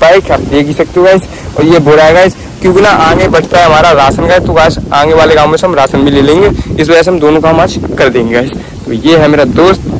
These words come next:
जो कि guys ये भी चल रहा है मेरे साथ, और मैं भी जा रहा हूँ guys। तो फटाफट से पहुँचते हैं और cutting कराते हैं, क्योंकि ना फिर थोड़ी देर बाद पहुँच जाएंगे ना, तो नौ बजे वहाँ काफ़ी भीड़ हो जाएगी guys।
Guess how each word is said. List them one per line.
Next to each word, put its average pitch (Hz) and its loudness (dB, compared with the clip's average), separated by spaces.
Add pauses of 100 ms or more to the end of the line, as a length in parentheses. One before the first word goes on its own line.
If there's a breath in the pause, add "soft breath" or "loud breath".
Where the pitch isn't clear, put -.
जो 139 -2
कि 143 -2
guys 147 0
ये 131 0
भी 139 -2
चल 147 0
रहा 147 2
है 151 2
मेरे 160 2
साथ, - -4
और 185 -4
मैं 139 -4
भी 120 0
जा 117 -6
रहा 110 -8
हूँ 113 -6
guys। 123 -8
तो - -8
फटाफट 139 -6
से - -10
पहुँचते 135 -6
हैं 175 -4
और 165 -4
cutting 139 -4
कराते 113 -2
हैं, - -2
क्योंकि 160 0
ना 180 -2
फिर - -2 (480)
थोड़ी 151 -2
देर 165 -2
बाद 160 0
पहुँच 151 -4
जाएंगे 147 -2
ना, 180 -2
तो 165 -8
नौ 151 -2
बजे 151 -4
वहाँ 151 -6
काफ़ी 190 -6
भीड़ 160 -2
हो 139 0
जाएगी 107 -6
guys। 107 -6